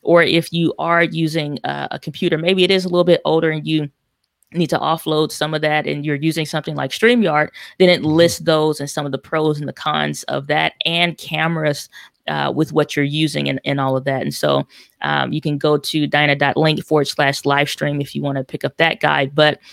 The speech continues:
Speaker 1: um, you know, that'll walk you through even from the lights, just kinda really
Speaker 2: Mm-hmm.
Speaker 1: everything that we talked about, just
Speaker 2: Right.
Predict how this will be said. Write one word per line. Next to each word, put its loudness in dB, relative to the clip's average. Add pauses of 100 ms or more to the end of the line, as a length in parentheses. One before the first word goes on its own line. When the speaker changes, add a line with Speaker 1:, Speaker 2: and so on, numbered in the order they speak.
(300)
Speaker 1:
um, -2
you 6
know, 6
that'll 2
walk 4
you -2
through 0
even 0
from -6
the -4
lights, 0
just -6
kinda 0
really 4
Speaker 2:
Mm-hmm. -4
Speaker 1:
everything 4
that 4
we 4
talked -2
about, -2
just 0
Speaker 2:
Right. -10